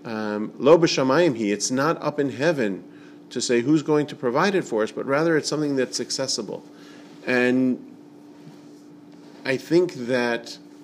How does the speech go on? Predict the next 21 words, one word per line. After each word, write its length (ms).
this 480
is 180
something 720
that 480
people 320
need 260
to 100
take 320
to 80
heart. 420
Too 300
often, 720
I've 180
seen 640
where 280
it's, 260
"Well, 140
the 120
rabbi 360
does 360
that," 220